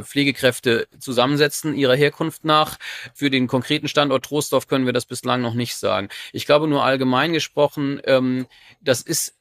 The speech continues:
immer ein, ein gewisser Mix und er wird nie dazu führen, dass vor Ort die lokale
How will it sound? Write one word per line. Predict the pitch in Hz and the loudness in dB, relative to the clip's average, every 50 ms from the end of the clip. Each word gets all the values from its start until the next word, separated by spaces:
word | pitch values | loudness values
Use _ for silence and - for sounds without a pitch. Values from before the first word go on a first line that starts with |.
| _ _ - | _ _ -6
immer | - 180 180 190 185 175 165 - - _ | -4 0 2 4 4 4 4 2 -2 _
ein, | - 135 135 135 135 135 135 - | -4 -2 -2 0 0 -2 -4 -4
ein | - 131 131 135 | -4 -2 -2 -2
gewisser | 131 131 143 143 - 139 131 | -2 -2 -4 -4 -4 -2 -2
Mix | 135 160 175 - - | -2 -2 -2 -4 -6
und | - 135 127 | -2 0 0
er | 127 127 | 0 0
wird | 131 135 - _ | 0 -4 -4 _
nie | - 131 135 143 165 180 190 196 190 - - - | -4 0 0 2 2 0 0 -2 -4 -4 -2 2
dazu | 143 139 - - - 135 | 0 0 0 0 -10 -10
führen, | - - 165 156 147 143 | -10 -6 -2 -2 0 2
dass | 131 139 - - - - - | 0 0 -2 -2 -8 -12 -14
vor | - - - 139 110 | -14 -6 -2 0 4
Ort | 117 147 160 156 - | 4 4 4 2 0
die | 135 | -4
lokale | 123 127 123 - - 151 139 139 151 151 147 139 135 131 - - | -2 -2 -2 -2 0 0 2 2 4 4 4 4 2 2 0 0